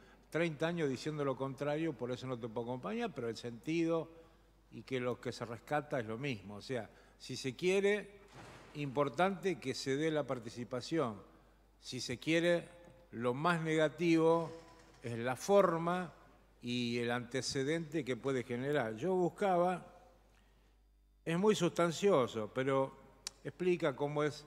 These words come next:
la pirámide de Kelsen, explica cómo es la cuestión normativa. Dice, sin embargo, Kelsen apuntó a construir una teoría metódica de la ciencia del derecho,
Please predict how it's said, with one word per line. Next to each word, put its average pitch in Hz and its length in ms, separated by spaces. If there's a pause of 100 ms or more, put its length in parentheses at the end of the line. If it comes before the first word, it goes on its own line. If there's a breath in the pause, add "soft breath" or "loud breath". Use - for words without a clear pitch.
(380 loud breath)
la 123 180
pirámide 135 500 (160)
de 117 100
Kelsen, 131 580
explica 139 320
cómo 123 300
es 127 80
la 117 280 (400 loud breath)
cuestión 143 340
normativa. 123 720 (1120 loud breath)
Dice, 175 220
sin 208 200
embargo, 220 460
Kelsen 180 640 (440)
apuntó 156 500
a 160 100
construir 160 520
una 160 200
teoría 151 360
metódica 151 640
de 131 120
la 123 120
ciencia 156 480
del 131 220
derecho, 156 420